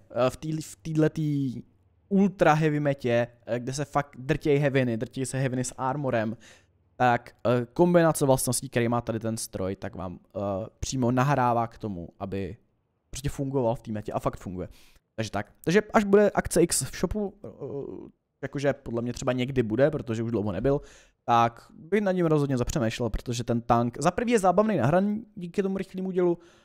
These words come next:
za druhý je prostě strašně silný. Takže tak,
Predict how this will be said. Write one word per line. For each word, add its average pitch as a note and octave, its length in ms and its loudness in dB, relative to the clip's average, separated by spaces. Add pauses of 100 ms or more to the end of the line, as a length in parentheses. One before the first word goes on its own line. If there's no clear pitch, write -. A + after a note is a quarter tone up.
(220)
za C3+ 60 -2
druhý B2+ 160 2
je B2 60 4
prostě A2+ 240 0
strašně - 280 -8
silný. D2 320 -8 (440)
Takže B2 160 -2
tak, B2 200 0